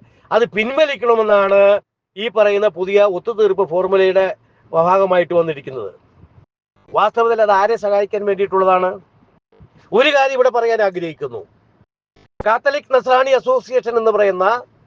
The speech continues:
ഏകീകൃത വിശുദ്ധ കുർബാനയ്ക്ക് അനുകൂലമായി നിൽക്കുന്ന ഒരു സംഘടന, ആ സംഘടനയെ സഭ അംഗീകരിച്ചാലും ഇല്ലെങ്കിലും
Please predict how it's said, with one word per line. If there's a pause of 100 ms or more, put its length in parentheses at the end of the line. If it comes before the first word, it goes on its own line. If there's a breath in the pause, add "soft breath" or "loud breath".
(680)
ഏകീകൃത
വിശുദ്ധ
കുർബാനയ്ക്ക്
അനുകൂലമായി
നിൽക്കുന്ന
ഒരു
സംഘടന, (1700)
ആ
സംഘടനയെ
സഭ
അംഗീകരിച്ചാലും
ഇല്ലെങ്കിലും